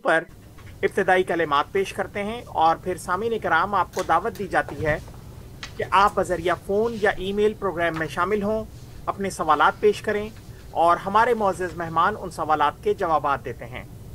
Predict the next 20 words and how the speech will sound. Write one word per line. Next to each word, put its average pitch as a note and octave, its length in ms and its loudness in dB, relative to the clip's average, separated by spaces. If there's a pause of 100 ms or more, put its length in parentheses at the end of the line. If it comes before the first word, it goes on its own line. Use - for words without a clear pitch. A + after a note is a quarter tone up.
(1600)
پروگرام G3+ 440 4
میں A3+ 80 0
شامل G3 360 0
ہونے G3 240 -2
کے A3+ 100 -2
لیے G3 160 2
ہمارا F3 300 2
فون F#3 220 0
نمبر F#3 200 0
نوٹ D#3+ 220 -2
فرما D3+ 300 2
لیں، D#3 160 -4 (800)
فور G3 160 6
ون F#3 180 2
سکس - 560 -4 (420)
فور A#3 200 8
ون G3+ 220 2
زیرو F#3 400 2 (600)
سکس - 380 -4
فائیو F3+ 340 4